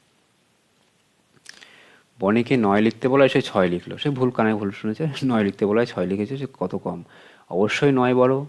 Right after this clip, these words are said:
ও ছয় লিখেছে, মানে কম লিখেছে। তাহলে কত কম লিখেছে? নয় থেকে আমি ছয় বিয়ে-, বাদ দেবো, তিনও কম লিখেছে।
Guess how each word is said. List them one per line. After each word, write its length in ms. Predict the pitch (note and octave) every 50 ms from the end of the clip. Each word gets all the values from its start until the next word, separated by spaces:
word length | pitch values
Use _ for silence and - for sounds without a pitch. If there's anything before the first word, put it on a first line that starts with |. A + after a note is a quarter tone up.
| - _ _ _ _ _
ও 100 | - A#2
ছয় 220 | A2 - - A#2 A#2
লিখেছে, 300 | A2+ A#2 A#2+ A2+ B2 A#2
মানে 160 | A#2 A2+ A2+
কম 200 | A2+ A#2 A#2 B2
লিখেছে। 260 | B2+ B2 A#2+ A#2 A#2
তাহলে 140 | A2+ A2+ A2+
কত 160 | - C#3 B2 C3
কম 220 | B2 C3+ B2+ B2+
লিখেছে? 320 | B2 A2 G#2 F#2+ F#2+ F2+ F#2 - - - - - _ _ _ _ G2
নয় 160 | F#2+ F#2 F#2+
থেকে 200 | - G#2 G2+ G#2+
আমি 140 | A2 A#2+ A#2+
ছয় 280 | A#2+ - - G2+ G#2
বিয়ে-, 360 | G#2 G2 F#2 F2+ E2+ E2 E2 E2
বাদ 340 | E2+ E2 F2 E2+ E2 D#2+
দেবো, 220 | D#2 D#2+ D2+ D#2 - - _ _ _ _ _ _ - - _
তিনও 360 | - F#2 F#2 F#2+ G2 A2 D3+ D#3 -
কম 180 | - F#2+ E2+ E2
লিখেছে। 400 | D#2+ D#2+ D#2+ - - - -